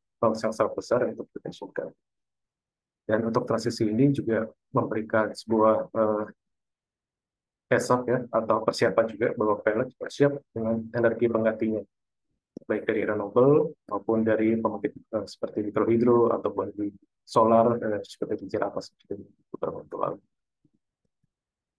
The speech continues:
Jadi ini ambisi targetnya dari P T, eh, dari Dirjen Energi. Jadi ada tambahan, saat ini dua, di Januari kemarin dua koma empat, dan dua ribu tiga puluh, enam tahun itu kita harus sekitar double, lima koma delapan gigawatt.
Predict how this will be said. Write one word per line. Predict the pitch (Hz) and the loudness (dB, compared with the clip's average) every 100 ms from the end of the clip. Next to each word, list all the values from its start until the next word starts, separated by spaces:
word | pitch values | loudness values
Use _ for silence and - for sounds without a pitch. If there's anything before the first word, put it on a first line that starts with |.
| _ _ _ _ | _ _ _ _
Jadi | 92 113 | -6 -4
ini | 123 123 | -2 -2
ambisi | 117 113 120 | -2 0 0
targetnya | 110 110 107 113 113 | -2 -2 -4 -2 -2
dari | |
P | 110 110 | 0 0
T, | 110 | 2
eh, | 107 107 101 110 104 | 2 0 0 -2 0
dari | 113 113 | 0 2
Dirjen | 107 110 117 110 | 0 0 0 2
Energi. | 107 104 113 - - _ _ _ _ _ _ _ _ | 0 0 0 -2 -4 _ _ _ _ _ _ _ _
Jadi | 110 113 | -4 0
ada | 113 110 | 0 2
tambahan, | 113 110 110 120 143 - | 2 4 2 2 0 0
saat | - 110 113 | 0 2 0
ini | |
dua, | 113 113 117 110 | 0 2 2 2
di | - 110 | 0 0
Januari | 113 110 107 107 | 2 0 0 -4
kemarin | - 107 113 | -2 -2 0
dua | 110 110 | 0 0
koma | 110 | 0
empat, | 98 147 180 131 - _ _ _ | 2 2 2 0 -10 _ _ _
dan | 113 107 | -6 -4
dua | 107 | -4
ribu | 110 110 110 | -4 -4 -6
tiga | 110 110 | -2 0
puluh, | 113 117 - - | 2 2 0 -2
enam | 123 110 | -4 0
tahun | 110 113 117 113 | 4 4 4 2
itu | 143 | 0
kita | - 110 | 0 2
harus | 123 - - _ _ _ _ | 0 0 -14 _ _ _ _
sekitar | - 113 113 | -4 0 2
double, | 110 110 113 - - | 4 4 2 0 -6
lima | 110 113 110 | 0 2 4
koma | 113 | 2
delapan | 104 107 120 | 0 0 0
gigawatt. | 110 107 101 98 - | 0 0 2 0 -2